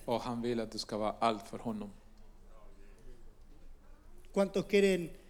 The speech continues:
Speaker 2: renovar esta relación con el Eterno?
Speaker 1: Hur många vill förnya den här relationen med den evige?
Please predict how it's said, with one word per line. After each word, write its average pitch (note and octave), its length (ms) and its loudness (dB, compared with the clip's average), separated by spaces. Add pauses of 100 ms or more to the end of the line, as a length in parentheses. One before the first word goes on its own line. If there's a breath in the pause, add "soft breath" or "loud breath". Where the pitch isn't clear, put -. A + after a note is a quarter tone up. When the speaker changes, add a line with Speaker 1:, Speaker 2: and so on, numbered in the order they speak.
(200 soft breath)
Speaker 2:
renovar F#3 580 4
esta F#3+ 260 2
relación F3+ 540 2
con F3 360 -4 (100)
el F3+ 160 4
Eterno? E3+ 440 0 (280 loud breath)
Speaker 1:
Hur B2+ 240 4
många B2+ 340 4
vill B2 220 8
förnya B2+ 760 4
den A2 200 0
här A#2+ 260 2
relationen A2 680 0
med G2+ 120 -6
den G#2+ 260 -8
evige? G2+ 480 -6